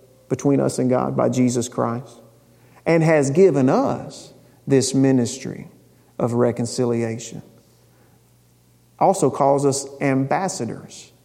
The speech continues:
that we go about as ambassadors of Christ in this world, in the areas that he's placed us in, reconciling those things to Christ, the same way that he reconciled us to God.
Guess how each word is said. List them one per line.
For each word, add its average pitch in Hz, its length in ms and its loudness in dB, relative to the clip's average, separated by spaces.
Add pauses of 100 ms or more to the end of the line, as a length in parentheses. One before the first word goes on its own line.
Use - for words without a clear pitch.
(400)
that 135 140 0
we 180 260 4
go 160 340 4
about 139 360 2
as 123 140 -2
ambassadors 165 840 0
of 175 100 -6
Christ 98 540 -6 (260)
in 202 280 4
this 190 280 4
world, 113 380 -4 (180)
in 131 140 0
the 120 160 -2
areas 190 380 4
that 170 100 2
he's 123 140 -4
placed 190 580 0 (140)
us 170 340 2 (320)
in, 120 560 0 (840)
reconciling 123 1080 0
those 160 400 4
things 120 380 0 (240)
to 156 320 4
Christ, 120 400 -2
the 120 60 -6
same 139 300 2
way 139 180 4
that 120 100 0
he 131 160 4
reconciled 127 680 0
us 127 400 2 (440)
to - 120 -6
God. - 240 -10